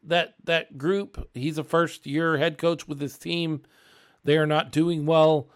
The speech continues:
but I don't know that anybody expected more than they're getting out of Lovie Smith and the Houston Texans this particular year.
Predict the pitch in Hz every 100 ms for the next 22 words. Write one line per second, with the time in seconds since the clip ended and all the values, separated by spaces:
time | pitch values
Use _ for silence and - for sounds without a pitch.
0 | _ _ 175 214 220 196 190 180 175 175
1 | 160 160 127 - - 147 143 135 135 135
2 | 135 143 139 131 139 131 127 107 135 131
3 | 117 113 113 120 113 104 147 123 - -
4 | 117 117 135 113 101 101 123 - 107 101
5 | 110 110 - 107 107 107 104 123 147 110
6 | 101